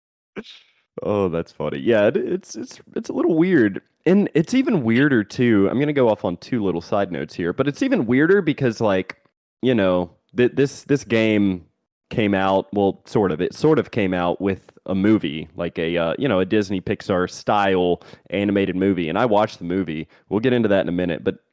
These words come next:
a lot of this shit has nothing to do with the movie. So, like, <laughs> where, where did any of this come from?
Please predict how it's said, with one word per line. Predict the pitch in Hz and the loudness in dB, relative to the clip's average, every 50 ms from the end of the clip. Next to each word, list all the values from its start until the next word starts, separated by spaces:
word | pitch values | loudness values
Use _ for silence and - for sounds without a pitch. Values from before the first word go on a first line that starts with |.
| _ | _
a | - 107 | 0 2
lot | 104 104 110 139 185 | 4 6 6 4 4
of | 160 | 4
this | 170 151 | 2 0
shit | - - - - - - - | 0 -2 -4 -4 -4 -2 0
has | 113 117 113 110 104 | 2 2 2 2 0
nothing | 104 104 110 113 117 - - 127 120 | 0 2 2 2 2 2 2 2 2
to | 113 | 2
do | 107 90 113 113 | 2 4 4 4
with | 110 101 - | 4 2 2
the | 110 | -4
movie. | 95 92 104 117 - 82 85 | 0 2 2 2 2 0 -6
So, | 90 - - 104 101 | -6 -2 -2 0 0
like, | 101 101 98 101 | 0 0 -2 -2
<laughs> | |
where, | 98 117 139 165 127 214 226 190 - - - - - - - 123 | 0 2 4 4 6 4 2 2 0 -6 -14 -16 -16 -12 -2 0
where | - 120 107 110 123 131 151 170 | 0 0 4 4 6 6 6 4
did | 175 175 156 131 - | 4 2 -2 0 0
any | 131 135 143 147 143 | 2 2 4 4 4
of | 123 | 4
this | 120 120 113 - | 4 2 0 -2
come | - - 107 110 123 131 | -2 -2 0 0 0 -2
from? | - 107 | -2 -4